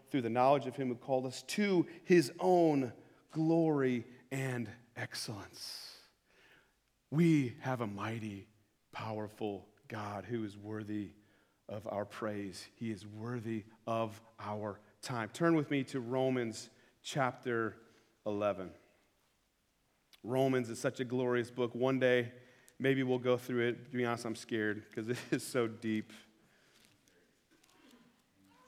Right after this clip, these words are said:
so rich. And we're gonna spend more time later today in Romans. But Romans eleven, verse thirty-three and following, let me just read that for us.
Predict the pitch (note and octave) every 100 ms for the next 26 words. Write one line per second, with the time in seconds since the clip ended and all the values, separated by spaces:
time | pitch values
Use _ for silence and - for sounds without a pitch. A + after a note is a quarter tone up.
0 | - - _ _ - - - C3+ A#2+ A2+
1 | A2+ - - - - _ _ _ _ _
2 | _ _ _ _ _ - A2+ A#2 A#2 -
3 | B2 A2+ A#2 A#2 A#2+ A2+ G#2 G#2 A2+ A2
4 | G#2 G#2 G#2 G2+ G2 - G#2+ G2 G2+ G2+
5 | G2 - G2 F2+ - - - D3+ F#3 D#3
6 | D#3 D#3+ - D3 D#3 D#3+ C#3 B2 B2 C3+
7 | - - C#3 B2 B2+ C3 B2 A#2 - -
8 | A#2 - A#2 A#2+ A#2+ A#2 B2 A2+ A#2 A#2
9 | A#2 G#2+ A2+ A2 G#2+ -